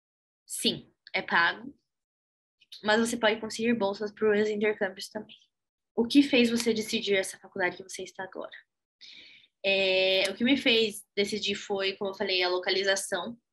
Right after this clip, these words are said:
É, tudo que a faculdade oferece, todas as oportunidades que eu tenho com os professores, é, tudo, assim, na faculdade me chamou muita atenção. Como eu falei, o valor também foi um dos motivos que eu escolhi aqui.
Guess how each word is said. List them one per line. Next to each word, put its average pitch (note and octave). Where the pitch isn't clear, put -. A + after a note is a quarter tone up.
É, G3+
tudo A#3
que A#3
a A#3
faculdade A3+
oferece, G3+
todas G3+
as -
oportunidades F#3+
que G#3
eu F3+
tenho F3
com G#3+
os G#3
professores, G#3
é, F3+
tudo, B3+
assim, G3+
na G3+
faculdade G3
me G3+
chamou G3+
muita G#3
atenção. A3+
Como F3
eu -
falei, -
o -
valor G#3+
também G#3+
foi -
um F#3
dos F#3
motivos F3+
que -
eu F3+
escolhi F3+
aqui. F3+